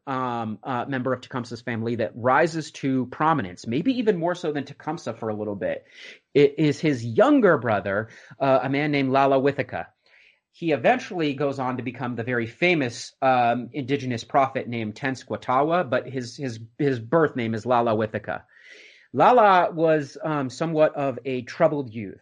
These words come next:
He was kind of an uncoordinated warrior. He wasn't known for having a lot of skill in any one capacity. Um, he even lost, uh, his eye, uh, when he, he shot it out with an arrow, basically. He, it was an accident as a kid, so he had one eye for most of his life.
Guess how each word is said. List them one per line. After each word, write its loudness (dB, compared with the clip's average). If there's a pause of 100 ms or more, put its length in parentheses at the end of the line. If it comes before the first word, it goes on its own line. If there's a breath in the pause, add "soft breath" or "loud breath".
(160)
He -4
was 0
kind -2
of -4
an -4
uncoordinated -4
warrior. 2
He -6
wasn't -2
known -4
for -2
having 0
a -2
lot 2
of -6
skill -2
in 0
any -2
one 0
capacity. -6 (340 loud breath)
Um, 2
he -2
even 2
lost, 2
uh, -2
his -8
eye, 0 (100)
uh, 2
when -4
he, -6
he -8
shot 0
it -2
out 0
with -6
an -6
arrow, 2
basically. -6
He, -4
it -4
was -2
an -2
accident 0
as -4
a -10
kid, -4
so -2
he 2
had 0
one 2
eye 0
for -10
most -8
of -10
his -8
life. -2